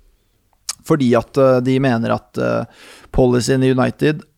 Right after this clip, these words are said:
har alltid vært at hvis du fortsatt har, eh, Champions League, eh, kvalifisering innenfor rekkevidde til neste sesong, så er du sånn ganske safe. Eh, så, så lenge det ikke går helt skeis i Premier League, så mener de at det sannsynligvis ikke kommer til å skje noe.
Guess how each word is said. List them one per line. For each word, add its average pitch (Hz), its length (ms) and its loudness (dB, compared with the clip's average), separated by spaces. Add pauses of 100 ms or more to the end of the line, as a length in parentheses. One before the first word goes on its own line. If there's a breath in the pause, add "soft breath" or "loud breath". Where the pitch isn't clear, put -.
(100)
har 127 300 0
alltid 120 220 -2
vært 120 260 -2
at 110 80 -6
hvis 127 220 -6
du 123 260 0
fortsatt - 460 -6
har, 120 340 0
eh, 123 160 -2
Champions 127 440 -6
League, 123 340 -4
eh, 120 260 -2
kvalifisering 123 880 -4
innenfor 123 400 -4
rekkevidde 120 680 -4 (100)
til 120 320 -4
neste 120 400 -6
sesong, 135 320 -2
så 127 280 -2
er 110 40 -2
du 117 200 -2
sånn 113 180 -6 (340 loud breath)
ganske 123 420 -2
safe. - 540 -4
Eh, 135 240 2
så, 127 480 -2 (240 loud breath)
så - 160 -2
lenge 127 260 0
det 127 140 0
ikke 123 140 -4
går 123 180 -2 (140)
helt 123 200 0
skeis 120 280 -2
i 120 40 0
Premier 120 220 0
League, 127 160 0
så 135 100 -2
mener 127 380 0
de 120 100 0
at - 360 -8 (440 soft breath)
det 123 140 -2
sannsynligvis 135 540 0
ikke - 180 -6
kommer 120 220 -4
til 123 80 -4
å - 80 -6
skje 123 120 -4
noe. 165 180 -2